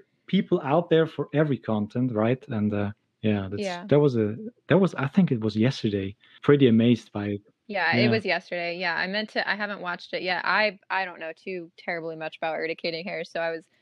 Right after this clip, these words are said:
Speaker 2: interested in that. But yeah, I mean, never, <laughs> never think that a topic
Speaker 1: True.
Speaker 2: isn't gonna work. I mean, it, you can really w-, make it
Speaker 1: True.
Speaker 2: work, you know, like, and I, I've done things off topic too on my channel, like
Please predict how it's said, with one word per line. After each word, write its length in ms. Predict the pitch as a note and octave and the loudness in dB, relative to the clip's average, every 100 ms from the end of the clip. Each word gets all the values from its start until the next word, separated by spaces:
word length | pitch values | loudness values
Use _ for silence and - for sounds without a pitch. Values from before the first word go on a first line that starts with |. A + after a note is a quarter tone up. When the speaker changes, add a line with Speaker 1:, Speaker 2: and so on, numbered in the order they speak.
| _ - | _ -6
Speaker 2:
interested 480 | F#3+ F#3+ F#3 F3+ E3+ | -6 -6 -6 -4 -4
in 140 | E3 | -6
that. 260 | E3 D#3 F#3 | -8 -6 -4
But 120 | F3 | -2
yeah, 240 | G3+ G3+ - | 0 0 -2
I 80 | |
mean, 180 | F3+ F3+ - | -6 -8 -6
never, 600 | F#3+ G3 A#3 B3 A#3 - G3 F3 - | -2 0 2 2 2 0 -10 -14 -8
<laughs> 540 | A#3+ A3+ - - - | -4 -4 -4 -16 -6
never 340 | F#3 F#3+ B3 | -2 0 0
think 260 | B3 A#3 A3+ | -2 -4 -4
that 320 | F3+ F3 E3+ _ _ _ | -4 -4 -8 _ _ _
a 120 | - F#3+ | -6 -4
topic 420 | F#3+ F3+ - - | -2 0 2 0
Speaker 1:
True. 60 | F3+ | -4
Speaker 2:
isn't 180 | F#3 | -6
gonna 360 | F3 F3 E3+ F3+ | -10 -8 -10 -10
work. 380 | E3+ F3 F#3 F3+ | -4 0 0 -2
I 100 | F3 | -4
mean, 340 | E3+ E3+ E3+ - _ _ | -6 -8 -10 -14 _ _
it, 360 | - F#3 - - _ _ | -2 -2 -2 -18 _ _
you 220 | - G3+ | -6 -4
can 180 | A3 B3+ | -4 -4
really 280 | G3+ G#3 G3 | -2 0 0
w-, 180 | E3 - G#3+ | -2 -8 -8
make 360 | F#3+ E3+ F3+ | -6 -4 -2
it 220 | F#3 - - - | -4 -4 -8 -8
Speaker 1:
True. 160 | - | -2
Speaker 2:
work, 260 | - - - G#3+ - C4+ - _ | -2 -2 -8 -12 -12 -18 -20 _
you 140 | G3 F#3+ | -2 0
know, 260 | D#3+ D2 | 0 0
like, 180 | F#3+ F#3+ | 2 2
and 180 | F3 G3 | 2 2
I, 140 | G#3 - | 2 2
I've 280 | G3+ F#3 F3+ | 0 -2 -4
done 240 | G3 F#3+ | -4 -4
things 260 | G3+ F#3 F#3 | -6 -8 -6
off 200 | E3+ F3+ | -6 -6
topic 400 | - F3 F3+ D#3+ | -4 -4 -4 -8
too 160 | - F#3 | -8 -8
on 100 | F3 | -8
my 140 | E3 | -10
channel, 340 | E3+ F3+ E3+ E3 | -10 -10 -8 -8
like 240 | D#3 - | -8 -10